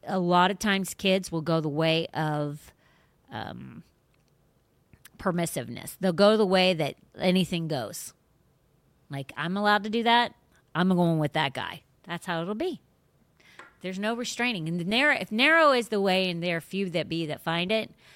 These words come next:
listen, you live in a home where the husband's not saved or the wife's not saved, you got a better chance if the husband's saved and the wife's not of the kids, because biblically speaking, that's just the facts. And then statistically speaking, you add that to it, well, that's another fact.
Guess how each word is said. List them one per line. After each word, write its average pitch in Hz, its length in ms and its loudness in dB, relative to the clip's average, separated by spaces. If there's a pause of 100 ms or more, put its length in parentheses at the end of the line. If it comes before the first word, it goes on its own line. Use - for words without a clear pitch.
(100)
listen, 175 360 -2
you 190 140 0
live 240 180 6
in 226 100 0
a 175 100 0
home 240 520 2 (260)
where 156 100 -6
the 160 120 -2
husband's 208 460 -2
not 214 240 -2
saved 220 560 0 (160)
or 175 120 -4
the 170 100 0
wife's 185 360 2
not 220 240 -4
saved, 196 240 -2
you 185 140 -2
got 302 120 6
a 247 40 -2
better 196 220 2
chance 208 320 -4
if 156 80 -10
the 151 120 -4
husband's 165 420 -4
saved 160 400 -2
and 147 120 -8
the 143 60 -6
wife's 147 320 -6
not 131 280 -10 (280)
of 151 140 -8
the 143 60 -8
kids, 135 260 -10
because 151 480 -8 (100)
biblically 180 480 -6
speaking, 147 380 -8
that's 143 240 -8
just 139 180 -10
the 123 60 -16
facts. - 540 -6 (360)
And 175 140 -4
then 202 100 0
statistically 170 720 -2
speaking, 156 440 -6
you 156 100 -4
add 175 220 2
that 180 240 2
to 208 160 0
it, 190 200 0 (180)
well, 156 100 -2
that's 185 220 0
another 147 280 -2
fact. - 440 -10